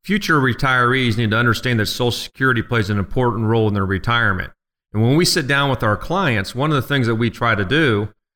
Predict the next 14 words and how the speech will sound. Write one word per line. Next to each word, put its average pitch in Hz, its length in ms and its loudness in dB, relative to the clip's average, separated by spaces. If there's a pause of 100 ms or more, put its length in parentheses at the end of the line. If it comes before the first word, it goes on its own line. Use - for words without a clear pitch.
(200)
is 101 100 -10
we 143 120 0
kinda 160 280 0
lay 135 200 0
down 127 500 0 (160)
Social 135 220 -2
Security 143 580 -2
as 107 140 0
the 95 80 -4
foundation 113 640 -2
for 107 140 -4
your 95 120 0
retirement 101 600 -2
plan. 60 300 -12